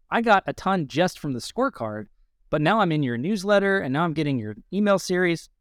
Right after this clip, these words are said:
And, "Oh my gosh, this is incredible. I love the way that you do business." I got one of those emails this morning. So I'm sending them to a lead magnet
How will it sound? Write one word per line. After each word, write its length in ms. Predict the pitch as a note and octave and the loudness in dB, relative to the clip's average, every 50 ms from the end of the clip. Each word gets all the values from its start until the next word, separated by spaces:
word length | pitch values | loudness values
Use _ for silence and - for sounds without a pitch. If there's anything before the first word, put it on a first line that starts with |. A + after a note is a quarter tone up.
| _ _ _ _ _ _ _ - - | _ _ _ _ _ _ _ -18 -14
And, 140 | C#3+ D#3 - - | -14 -12 -10 -6
"Oh 60 | F3+ | -2
my 140 | F#3+ F#3+ F#3 | 0 0 2
gosh, 240 | F#3+ A3 F#3+ - - | 4 2 2 2 -2
this 160 | D#3+ C#3+ - | -6 -6 -4
is 100 | D#3 C3 | -4 -4
incredible. 480 | D3 D#3 D#3+ - G#3 A#3+ G3+ A2 A2 G2+ | -4 -4 0 0 0 0 0 -4 -8 -6
I 100 | A2 B2+ | -4 -4
love 340 | C3+ C#3 C3+ D3 D#3+ D#3+ C#3+ | -2 0 2 2 0 0 0
the 100 | C#3 D3 | -2 -2
way 200 | C3 B2+ B2+ C#3 | 0 0 0 0
that 160 | C3 C#3 C3 | 0 -2 -4
you 140 | C3 A2+ A2+ | -6 -6 -6
do 140 | A2+ B2 B2+ | -4 -4 -2
business." 340 | B2 A3+ B3+ G#3 - - - | 0 -2 -2 -2 -8 -10 -8
I 60 | A#2+ | -2
got 180 | A#2 D#3+ D#3 | 0 0 0
one 80 | D3+ D#3+ | 0 0
of 60 | E3 | 0
those 120 | E3 E3 D#3+ | 0 -2 -2
emails 260 | F3 F3+ F3 F3 D#3+ | -2 -2 -2 -2 -4
this 160 | E3+ E3 - | -6 -8 -4
morning. 300 | A3 C4+ - - - - _ _ _ _ _ _ _ _ _ _ _ _ | -4 -4 -4 -4 -8 -16 _ _ _ _ _ _ _ _ _ _ _ _
So 440 | - - - F3+ F3 E3 D#3 D#3 - _ _ _ _ _ _ _ _ _ _ _ _ _ _ - | -8 0 2 2 4 4 2 0 -4 _ _ _ _ _ _ _ _ _ _ _ _ _ _ -6
I'm 120 | C#3 D3+ | -4 -4
sending 460 | - - - - F#3 G3+ G#3+ A3 G3+ E3 | -4 -4 -4 -2 0 0 0 0 0 2
them 220 | D#3+ D#3 D3+ C#3+ | 2 2 0 0
to 220 | - - D3+ C#3+ | 0 -2 0 0
a 40 | C3 | 0
lead 440 | B2 B2 B2 D3+ F3+ F#3+ G3 D#3+ C3+ | 0 0 0 0 0 0 -2 -2 -2
magnet 540 | B2+ B2+ B2 A#2+ A#2 A2 A2 A2+ G#2+ A#2+ | 0 0 0 0 -2 -2 -2 -4 -6 -6